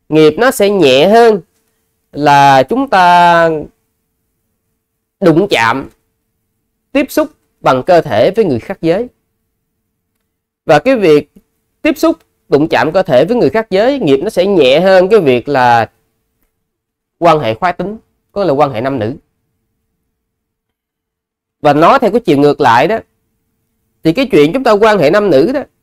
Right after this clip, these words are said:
cái nghiệp nó, cái nghiệp nó, nó tạo nghiệp bất thiện nha. Và cái nghiệp bất thiện đó nó sẽ nặng hơn cái việc là chúng ta chỉ xúc chạm bên ngoài. Và cái,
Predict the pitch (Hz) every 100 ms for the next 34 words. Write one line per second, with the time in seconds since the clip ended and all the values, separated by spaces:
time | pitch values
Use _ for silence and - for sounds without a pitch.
0 | _ _ _ _ _ _ _ _ _ _
1 | _ 170 240 156 156 226 285 302 - _
2 | _ 277 269 175 - 254 277 269 262 123
3 | 160 143 247 156 135 196 170 - 131 240
4 | 180 214 247 151 127 151 202 240 262 208
5 | 175 113 151 208 214 175 - _ _ _
6 | _ - 240 170 143 151 - 233 254 202
7 | 170 131 151 262 - 110 120 156 151 120
8 | 110 107 - _ _ _ _ _ _ _
9 | _ _ 156 254